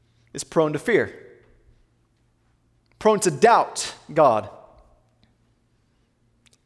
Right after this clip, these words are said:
to fear the pain that may come, to fear the loss we may experience. We are tempted to doubt God's goodness,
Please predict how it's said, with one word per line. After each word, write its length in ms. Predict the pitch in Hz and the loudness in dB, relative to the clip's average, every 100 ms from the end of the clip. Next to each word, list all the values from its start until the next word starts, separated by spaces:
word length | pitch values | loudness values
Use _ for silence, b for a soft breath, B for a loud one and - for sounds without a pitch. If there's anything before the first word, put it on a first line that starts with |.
| _ _ _ _ _ _ _ _ _ _ | _ _ _ _ _ _ _ _ _ _
to 100 | 175 | -10
fear 420 | - 240 247 220 | -6 -2 2 2
the 80 | 180 | 0
pain 300 | - 208 202 | 0 0 0
that 80 | 185 | 0
may 100 | 180 | 0
come, 340 | 196 214 180 151 | 2 2 2 0
to 80 | |
fear 340 | 139 240 240 214 | -6 0 2 4
the 100 | 160 | 4
loss 520 | 185 208 156 - - | 6 6 6 0 -2
we 120 | 175 | -2
may 180 | 180 180 | 2 2
experience. 960 | - - - 208 147 107 - - - | 2 -4 0 2 2 0 -8 -10 -8
We 120 | 180 185 | 0 0
are 60 | |
tempted 400 | - 226 - 202 | 2 0 0 -4
to 80 | 165 | 0
doubt 240 | 208 180 | 2 2
God's 220 | 214 208 - | 2 0 0
goodness, 680 | 226 143 - - - - | -6 -6 -12 -12 -12 -16